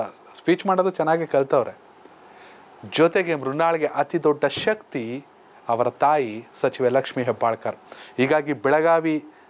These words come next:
ಜಗದೀಶ್ ಶೆಟ್ಟರ್ ವರ್ಸಸ್ ಮೃಣಾಳ್ ಹೆಬ್ಬಾಳ್ಕರ್ ಅತಿ ದೊಡ್ಡ ಮಟ್ಟದಲ್ಲಿ ಇಲ್ಲಿವರೆಗೂ ಕೂಡ ಒಂದಷ್ಟು ಫೈಟ್ ಅನ್ನೋ ರೀತಿಯಲ್ಲೇ ನಡೀತಾ ಇದೆ. ಆದರೆ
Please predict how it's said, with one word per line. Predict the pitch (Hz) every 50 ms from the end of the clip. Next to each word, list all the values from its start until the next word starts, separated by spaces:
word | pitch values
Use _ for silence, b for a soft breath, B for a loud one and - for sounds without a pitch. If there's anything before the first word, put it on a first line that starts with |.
| B -
ಜಗದೀಶ್ | 117 110 139 135 143 156 170 156 -
ಶೆಟ್ಟರ್ | 165 151 151 - 175 180
ವರ್ಸಸ್ | 175 143 131 135 - - 147 127 - -
ಮೃಣಾಳ್ | 123 127 135 147 151 147 127
ಹೆಬ್ಬಾಳ್ಕರ್ | - 131 123 110 147 143 143 143 139 - 117 113 131 - B B B B B B B
ಅತಿ | 123 123 - 170 160 135 120
ದೊಡ್ಡ | 147 - - - 175
ಮಟ್ಟದಲ್ಲಿ | 170 165 160 - - 151 127 131 117 110 110 110
ಇಲ್ಲಿವರೆಗೂ | 131 147 170 185 185 175 160 160
ಕೂಡ | 151 - 170 165 170 151 - B B B B B B B
ಒಂದಷ್ಟು | 143 151 160 147 - -
ಫೈಟ್ | 151 - - 156 156 160 156 156
ಅನ್ನೋ | 147 147 139
ರೀತಿಯಲ್ಲೇ | 135 135 131 - 135 127 123 131
ನಡೀತಾ | 123 117 113 127 123 139 127
ಇದೆ. | 113 107 107 107 - - - - - 113
ಆದರೆ | 120 131 127 123 120 127 143 156 - -